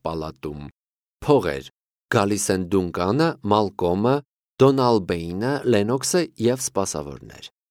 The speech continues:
Դունկան. Արդյոք Կավդորի մահվան վճիռը գործադրված է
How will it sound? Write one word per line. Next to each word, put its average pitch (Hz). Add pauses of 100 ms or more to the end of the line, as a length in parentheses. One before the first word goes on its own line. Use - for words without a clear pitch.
(720)
Դունկան. 127 (880)
Արդյոք 131
Կավդորի 110
մահվան 107
վճիռը 113
գործադրված 92
է 254